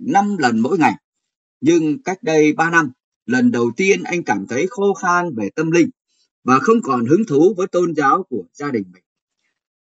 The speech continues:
Vicky chia sẻ, "Vào năm hai nghìn mười tám, khi đang học đại học, tôi bắt đầu cảm thấy rằng mình không thể tìm thấy sự bình an khi thực hiện các nghi lễ tôn giáo của Hồi giáo, ví dụ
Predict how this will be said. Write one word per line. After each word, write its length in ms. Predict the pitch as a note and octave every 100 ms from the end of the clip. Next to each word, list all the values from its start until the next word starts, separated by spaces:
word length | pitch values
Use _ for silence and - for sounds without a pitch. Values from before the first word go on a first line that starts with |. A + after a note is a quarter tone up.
| -
Vicky 420 | F#3+ - D#3+ D#3
chia 140 | D#3 D3+
sẻ, 140 | A#2+ E2 - _ _ _ _ -
"Vào 160 | A#2+
năm 180 | D#3 G#3+
hai 100 | A3
nghìn 160 | F3+ A#2
mười 100 | G#2+
tám, 340 | A#2 D3+ A3+ _ _ _
khi 180 | F#3 F#3
đang 220 | F3 E3+
học 280 | C#3+ D#2+ _
đại 140 | A2+ -
học, 200 | G#2+ - _ _ _ -
tôi 120 | G3
bắt 200 | A3+ C4
đầu 200 | C3+ A#2+
cảm 240 | A2+ G2+
thấy 160 | G#2+ E3
rằng 260 | E3+ G#2+ F2+ -
mình 300 | B2 C3+ B2
không 280 | G#3 A#3 -
thể 280 | A2 A2
tìm 260 | - C#3+ G#2+
thấy 180 | A2+ F3+
sự 200 | - A#2+
bình 240 | A#2+ G#2
an 340 | - F3 F3+ E3
khi 160 | - F#3
thực 120 | A#2 -
hiện 200 | A2+ B2 D#3+
các 140 | F3+
nghi 180 | F3 F3
lễ 240 | D3+ F3+
tôn 260 | F3 E3 D#3+
giáo 280 | C3+ C#3 F3
của 120 | -
Hồi 180 | F#2+ F2
giáo, 180 | G2 F#2 - _ _ _ _ _ _ -
ví 120 | A3+
dụ 240 | D#3+ B2+